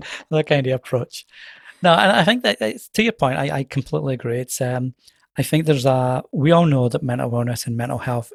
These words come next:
is a, a deep, heavy topic. Um, and it can be, like you said, it can be really hard to, to talk about, uh, with the stigma that's around it. So I think bringing fun and bringing sort of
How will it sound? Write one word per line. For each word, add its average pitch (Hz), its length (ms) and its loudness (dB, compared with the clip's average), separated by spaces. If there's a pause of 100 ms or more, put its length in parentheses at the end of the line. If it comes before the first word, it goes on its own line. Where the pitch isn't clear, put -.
is 120 260 -4
a, 117 200 -4
a 127 100 -4
deep, - 300 -8
heavy 123 260 -4
topic. - 460 -4 (380)
Um, 123 360 0 (140)
and 139 160 4
it 139 80 -6
can 143 260 4
be, 127 160 0
like 120 220 -4
you 120 160 -2
said, 170 420 0 (240)
it - 140 -4
can 131 260 4
be 127 180 0
really 127 340 0
hard 123 360 -2
to, 120 240 -2
to - 180 -6
talk 156 280 2
about, 117 320 -2 (400)
uh, 120 260 -2
with 120 120 0
the 131 60 0
stigma 120 360 -2
that's - 160 -6
around 123 320 2
it. 117 80 -2
So 131 280 0 (520)
I 147 40 -2
think 185 200 2 (200)
bringing 147 380 4
fun 123 340 -4
and 139 160 0
bringing 135 340 2
sort 127 200 -2
of 120 180 -6